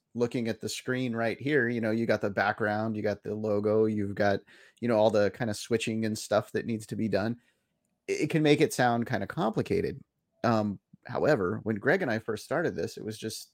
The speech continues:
you know, three headshots next to each other, and we just went the easy route. Uh, I, I feel like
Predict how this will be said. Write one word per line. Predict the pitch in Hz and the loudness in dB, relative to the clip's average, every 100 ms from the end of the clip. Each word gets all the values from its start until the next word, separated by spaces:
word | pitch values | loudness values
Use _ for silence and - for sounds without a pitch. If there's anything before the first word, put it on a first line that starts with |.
| _ | _
you | 120 | -6
know, | 107 | -6
three | 117 123 120 | -6 -6 -2
headshots | 113 113 110 104 101 - | -2 -4 -6 -6 -6 -8
next | 110 - | -8 -8
to | 101 | -8
each | 101 - | -4 -4
other, | 95 98 117 | -2 -2 -2
and | 107 104 | -4 -6
we | 107 | -6
just | 123 - | -6 -8
went | 104 | -10
the | 76 113 | -6 -6
easy | 143 - | -4 -4
route. | - - _ - - - - _ - - | -4 -6 _ -20 -20 -20 -20 _ -18 -2
Uh, | - - - - - | 2 2 -2 -10 -2
I, | 107 - | 0 4
I | 147 | 4
feel | 190 190 | 8 8
like | 151 | 8